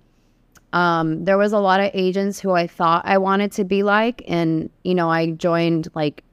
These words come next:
junior league and all these extracurriculars. And I realized, I was like, "I don't want any of that. Like, I just, I want my clients and I wanna go home and, you know,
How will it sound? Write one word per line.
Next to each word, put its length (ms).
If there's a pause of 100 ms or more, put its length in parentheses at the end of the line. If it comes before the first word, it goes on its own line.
junior 400
league 300
and 100
all 140
these 240
extracurriculars. 1200
And 100
I 80
realized, 560
I 80
was 100
like, 200
"I 180
don't 200
want 200
any 240
of 120
that. 220
Like, 160
I 120
just, 320 (420)
I 60
want 240
my 200
clients 560
and 80
I 60
wanna 240
go 240
home 360
and, 300
you 80
know, 220